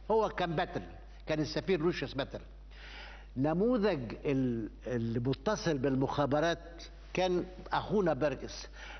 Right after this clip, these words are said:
نموذج اللي كان هو مخابرات، رئيس وكالة المخابرات السابق ريتشارد هيلمز، اللي عين تقريبًا في هذا الوقت سفيرًا في إيران لكي يقود معركة مستقبل الشرق الأوسط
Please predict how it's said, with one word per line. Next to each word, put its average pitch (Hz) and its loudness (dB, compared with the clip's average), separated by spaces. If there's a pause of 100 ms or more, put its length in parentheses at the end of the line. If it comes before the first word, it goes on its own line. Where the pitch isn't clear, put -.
نموذج 170 2
اللي 139 2
كان 185 2
هو 180 4
مخابرات، 156 2 (260)
رئيس 165 2
وكالة 175 2
المخابرات 143 2
السابق 143 0
ريتشارد 151 2
هيلمز، 202 0 (280)
اللي 180 4
عين 165 4
تقريبًا 170 2 (100)
في 160 4
هذا 190 2
الوقت 180 0 (340)
سفيرًا 175 2 (100)
في 147 4
إيران 165 4
لكي 190 2
يقود 175 2
معركة 156 2 (360)
مستقبل 147 -2
الشرق 151 -2
الأوسط 160 0